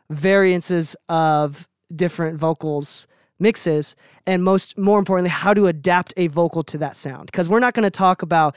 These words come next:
specific E Q curves, two K, three K, and the airband. We're gonna talk about, okay, volume, okay, vibe. For example, is, what is you, when you're just listening to the song, what is the song, what is the beat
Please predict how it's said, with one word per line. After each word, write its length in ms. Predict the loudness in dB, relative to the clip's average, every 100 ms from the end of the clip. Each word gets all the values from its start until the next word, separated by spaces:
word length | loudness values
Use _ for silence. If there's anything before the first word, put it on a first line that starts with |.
| -8 -16
specific 560 | -6 -4 -2 -2 -4
E 160 | -2 -4
Q 240 | -2 -4
curves, 500 | -2 0 2 0 -2 -8 -18 -4
two 220 | 0 0
K, 520 | 0 0 0 0 0 0
three 200 | -2 -2
K, 480 | 0 2 4 2
and 120 | 0 -2
the 60 | 0
airband. 460 | 2 2 2 2
We're 100 | 0
gonna 160 | 0 -2
talk 320 | 0 0 0
about, 400 | -2 -2 -2 -6 -14 -20 _ -2
okay, 460 | 0 2 2 2 -4 _ _ _
volume, 720 | -6 2 4 4 4 2 -2 -8 _ _ _ _ _ _ _ _ _ _ -14 -2
okay, 520 | 0 2 2 4 2 -2 -8
vibe. 800 | -8 0 2 4 4 2 0 -2 _ _ _
For 160 | -6 -2
example, 420 | 0 0 2 0
is, 240 | 0 -4 -14 -8
what 220 | 0 4 4
is 140 | 0
you, 60 | 0
when 160 | 2
you're 140 | 4 4
just 240 | 0 0
listening 380 | 0 0 0 -4
to 100 | -4
the 60 |
song, 300 | -6 -6 -8 -12 -2
what 200 | 2 4
is 160 | 2
the 80 | -2
song, 500 | -4 0 2 0 2
what 100 | 0
is 120 | 0
the 60 | -2
beat 320 | -2 -2